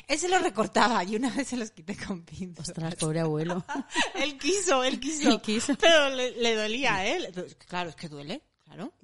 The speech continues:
Speaker 2: Hombre, lo sabremos nosotras, que llevamos toda nuestra vida, desde los trece, catorce años,
Speaker 1: Eh,
Speaker 2: quitándonos pelos.
Speaker 1: eh, otros pelos inesperados.
Speaker 2: ¿Los del bigote?
Speaker 1: No, wait.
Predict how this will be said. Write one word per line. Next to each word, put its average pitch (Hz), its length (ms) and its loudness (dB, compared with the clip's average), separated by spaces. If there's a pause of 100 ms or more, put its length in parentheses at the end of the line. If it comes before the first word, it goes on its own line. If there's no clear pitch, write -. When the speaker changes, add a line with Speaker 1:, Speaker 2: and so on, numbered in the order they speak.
Speaker 2:
Hombre, 180 300 2
lo 170 100 0
sabremos 185 360 2
nosotras, 208 420 2
que 196 120 -4
llevamos 220 340 2
toda 226 180 4
nuestra 202 300 -2
vida, 240 280 2
desde 208 260 -2
los 196 260 -6
trece, 233 280 -4
catorce 208 340 -4
años, 214 200 -4
Speaker 1:
Eh, 254 60 2
Speaker 2:
quitándonos 220 400 2
pelos. 254 480 -4
Speaker 1:
eh, 214 320 -2
otros 277 320 0
pelos 294 240 -4
inesperados. 180 920 -8
Speaker 2:
¿Los 185 180 0
del 170 140 -2
bigote? 170 600 -6
Speaker 1:
No, 175 360 -10
wait. 170 380 -8